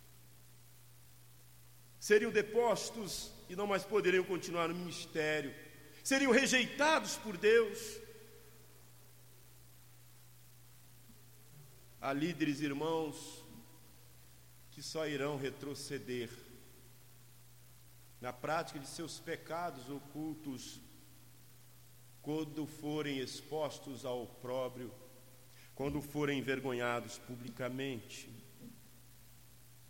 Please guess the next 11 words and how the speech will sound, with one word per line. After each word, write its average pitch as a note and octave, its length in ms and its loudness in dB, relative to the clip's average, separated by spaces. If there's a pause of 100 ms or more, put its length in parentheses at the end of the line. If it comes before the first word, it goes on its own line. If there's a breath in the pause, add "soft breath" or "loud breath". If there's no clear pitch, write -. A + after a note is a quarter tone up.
(1800)
As C#3 160 0
implicações E3 600 0
da D#3 120 0
maldição D#3+ 800 0
dos D3 220 -8
que D#3+ 100 -8
negligenciam C#3 880 -2
a C3+ 40 -6
palavra C3 680 2
de A2+ 120 -8
Deus, C3 540 -4